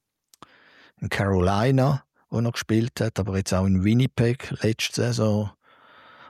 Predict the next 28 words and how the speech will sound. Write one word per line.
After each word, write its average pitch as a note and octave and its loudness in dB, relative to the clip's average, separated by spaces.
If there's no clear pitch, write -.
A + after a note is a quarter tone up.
Und G2 -4
jetzt F#2+ -4
in F2+ -4
dieser G2 0
Saison F#2+ 0
läuft's G2+ -2
nicht F#2+ 0
im, F#2 -2
im F2 -4
ganzen F#2 -6
Team, A#2 0
allerdings F#2 -4
jetzt - -14
haben E2 -8
sie E2 -8
auch E2 -8
wieder F2 -10
gewonnen. C3 -2
Ähm, G2+ 0
er G#2 -2
ist A2+ 2
ein G2+ -4
bisschen G2+ 2
ein F#2 2
Opfer G#2 -4
von G2+ -6
seinem F#2+ -4
Erfolg F#2+ -4